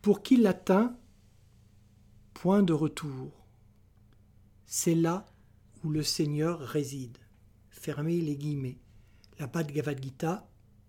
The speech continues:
chapitre huit, verset vingt et un, ou Le chant du bienheureux, chapitre sept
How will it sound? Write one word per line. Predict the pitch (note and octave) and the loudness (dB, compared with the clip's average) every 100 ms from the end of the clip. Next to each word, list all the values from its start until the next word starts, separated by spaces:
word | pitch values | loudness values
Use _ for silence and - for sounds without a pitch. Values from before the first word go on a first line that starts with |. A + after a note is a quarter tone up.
| _ - - _ _ - | _ -20 -20 _ _ -20
chapitre | - C#3+ E3+ D3+ - | -12 -8 -8 -8 -6
huit, | C3+ E3+ F#3+ - _ - - _ _ _ - - - _ _ - _ _ - | -4 -2 -4 -8 _ -20 -20 _ _ _ -20 -20 -20 _ _ -20 _ _ -14
verset | - D#3 - - D3+ C#3+ - | -10 -8 -8 -4 -4 -4 -8
vingt | - F3 F3 | -4 -4 -4
et | C#3 | -6
un, | D3+ G3+ G3+ | -6 -6 -2
ou | D#3 C#3 - - | -2 -4 -12 -6
Le | D3 | -4
chant | D#3 - G3+ F3+ | -2 0 0 0
du | C3 | -4
bienheureux, | C3+ E3+ D#3+ C#3 D3+ F#3 - - - - - - | -4 -2 0 0 0 -2 -4 -16 -20 -20 -20 -10
chapitre | - C#3+ D#3+ - C#3+ | -8 -6 -6 -8 -8
sept | - - D#3+ - | -4 -2 -2 -4